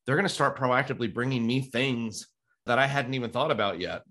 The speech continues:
but they trust the relationship there is, is, is one of trust where they're proactively bringing me those things. I didn't have to ask them for it. They already know what it is that we're kind of shooting for. And, and they know that, you know, they know that I have their back, so to speak, in that scenario too. So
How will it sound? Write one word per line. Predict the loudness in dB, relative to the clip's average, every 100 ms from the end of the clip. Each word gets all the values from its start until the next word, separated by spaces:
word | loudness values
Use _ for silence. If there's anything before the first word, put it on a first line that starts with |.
| -10
but | -6
they | -6
trust | -4 2 2 0 -4
the | -4
relationship | -2 -2 -2 -4 -8 -4
there | 0 0 0
is, | 0 -4 -6 -10
is, | -10 -8
is | -8 -6
one | -4 -4
of |
trust | -2 -2 0
where | -2
they're | -4
proactively | -2 0 0 0 -2 -6
bringing | -4 -4 -4
me | -4
those | -6 -6
things. | -6 -2
I | 2
didn't | 2 2
have | -2
to | -2
ask | -2 -2
them | -6
for | -10 -12
it. | -14 _ _ _ _
They | 2
already | 4 4
know | 6 6
what | 4
it | 4
is | 2
that | 0
we're | -8
kind | -4 -4
of | -4
shooting | -4 -6
for. | -4 0 0 -2 -10 _ _ _
And, | -2 0 -2
and | -2
they | 0
know | 0 2
that, | 0 -2 -4
you | -2
know, | 0
they | 0
know | 0
that | 0
I | 0
have | 0 -2
their | -2
back, | 0 0 -2
so | -6 -6
to |
speak, | -6 -8 -10 -10 _
in | -10
that | -8 -8
scenario | -10 -8 -6 -8
too. | -8 -8 -8
So | -6 -2 -2 -2